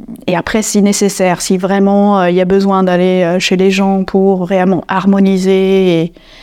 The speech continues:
et, euh, faire de l'accompagnement sur un lieu de vie, évidemment, je vais leur proposer. Mais, euh, c'est toujours,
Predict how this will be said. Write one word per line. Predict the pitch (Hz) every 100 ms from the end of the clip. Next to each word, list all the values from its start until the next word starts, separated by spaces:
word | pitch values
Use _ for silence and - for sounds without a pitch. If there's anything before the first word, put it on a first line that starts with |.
| - - _ -
et, | 170 175 175 85 -
euh, | - - - - - 226 233 233 226 220
faire | - 180
de |
l'accompagnement | 185 180 185 190 190 190 190
sur | - 185
un | 185
lieu | 185 190
de |
vie, | 190
évidemment, | 220 175 185 226 190
je | -
vais | 165
leur | 190 180
proposer. | - 185 196 175
Mais, | 180 180 175 - - _ -
euh, | 208 214
c'est | 202 208
toujours, | 202 226 226 214 202